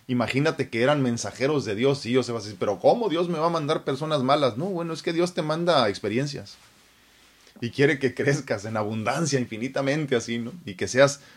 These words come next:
muy abundante en experiencias. Entonces, eh, imagínate que son mensajeros de Dios estas personas que nos lastiman y que nos hacen daño.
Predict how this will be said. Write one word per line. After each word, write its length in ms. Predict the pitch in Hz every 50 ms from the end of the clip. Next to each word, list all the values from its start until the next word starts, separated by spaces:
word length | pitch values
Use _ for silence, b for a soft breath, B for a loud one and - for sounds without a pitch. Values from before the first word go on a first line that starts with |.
| b b
muy 320 | 131 131 139 151 170 180
abundante 480 | 175 151 135 131 127 127 139 143 139 156
en 80 | 143 135
experiencias. 600 | 123 - - 110 104 113 117 117 113 110 90 98
Entonces, 500 | 101 92 120 123 117 139 147 139 - B B B B B B B B
eh, 220 | - 107 104 104 104
imagínate 560 | 117 117 110 95 117 135 170 185 180 165 -
que 100 | - 110
son 160 | 107 131 151
mensajeros 540 | 160 160 156 139 127 113 - 135 143 156 139 113
de 80 | 110
Dios 180 | 117 127 147 139
estas 240 | 139 139 - 143 139
personas 400 | - 107 98 120 135 139 135 -
que 80 | 123
nos 140 | 113 107 90
lastiman 420 | 95 90 - - 120 127 135 120
y 40 | 107 90
que 100 | - 92
nos 140 | 92 90
hacen 200 | 107 104 120 113
daño. 260 | 101 110 120 117 90